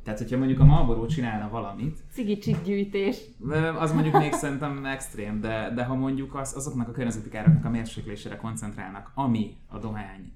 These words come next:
Speaker 1: gyártás folyamata alatt megy, akkor azt mondom, hogy oké, ez nem teszi elfogadhatóbbá azt, hogy ők az emberiség első számú mérgezői, ez oké, de az ellen oldalon legalább van valami. Vagy rávenni a dohányosokat arra, hogy mondjuk a saját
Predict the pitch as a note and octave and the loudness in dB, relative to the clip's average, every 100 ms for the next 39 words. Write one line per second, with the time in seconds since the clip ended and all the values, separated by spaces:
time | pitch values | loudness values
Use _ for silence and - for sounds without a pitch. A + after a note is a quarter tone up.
0 | A2 A2+ G#2+ - F#2+ F#2+ - - - A#2 | -10 -8 -8 -10 -16 -16 -16 -16 -12 -8
1 | G#2+ G2+ - F#2 G2 - A2+ D3+ - D#3 | -6 -8 -12 -14 -16 -8 -4 -4 -4 -4
2 | E3 C#3+ A2 G#2+ B2 B2 B2 A2+ - - | -4 -4 -6 -4 -4 -4 -6 -10 -14 -10
3 | B2+ - G#2+ G#2+ A2+ C3 C#3 - A#2 A2 | -6 -6 -6 -6 -2 -2 -2 -2 -2 -4
4 | A2 A#2 G#2+ G#2+ A2 A2+ G#2 - G2+ G2+ | -6 -6 -8 -8 -10 -8 -4 -4 -4 -8
5 | G2+ G#2+ - - G#2 G2+ F#2 G2+ - G#2+ | -12 -12 -16 -14 -12 -12 -12 -12 -12 -12
6 | G#2 G#2 G2+ - G2 G2+ - G#2 F#2+ G2 | -10 -10 -10 -12 -14 -14 -14 -14 -12 -12
7 | A2 A#2 C#3 D#3+ F#3+ - - - G#2 - | -8 -8 -6 -6 -8 -12 -16 -12 -12 -8
8 | G3 G3+ - - - - A2+ F#3 - C#3 | -10 -10 -18 -20 -18 -4 -2 -2 0 -2
9 | D#3 D3+ A#2 B2 C3+ B2+ B2 A#2 A2+ A2 | 0 -2 -2 -2 -2 -4 -4 -4 -4 -6
10 | G#2+ G#2+ G#2+ G#2+ G#2 - G2 G#2+ - - | -8 -8 -8 -8 -10 -14 -18 -20 -20 -4
11 | - - - B2 C#3 B2+ A2 G#2+ A#2+ G#2+ | 4 6 6 4 0 0 -2 -2 -4 -8
12 | - - A2+ A#2+ B2+ B2 B2 B2 - - | -12 -14 -12 -8 -4 -4 -6 -6 -6 -4
13 | B2 F#2+ - | -6 -6 -12